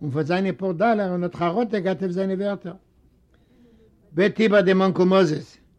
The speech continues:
די מינוט בית היבער דעם אנקל מאזעס", האבן די קוזמינער לאנדסלייט געשריען. "קושן אין האנט זאל ער. קוש דעם אנקל מאזעס אין דער האנט",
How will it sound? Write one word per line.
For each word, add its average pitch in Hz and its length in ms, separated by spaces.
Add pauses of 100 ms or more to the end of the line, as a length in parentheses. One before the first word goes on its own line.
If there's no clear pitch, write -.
(160)
די 240 160
מינוט 220 340
בית 185 260
היבער 208 220
דעם 202 200
אנקל 208 200
מאזעס", 202 480 (440)
האבן 160 140
די 160 100
קוזמינער 170 460
לאנדסלייט 160 460
געשריען. 139 500 (1120)
"קושן 226 500
אין 196 160
האנט 220 360
זאל 180 260
ער. 139 180 (540)
קוש 240 240
דעם 220 240
אנקל 214 220
מאזעס 220 440
אין 226 80
דער 214 140
האנט", 214 380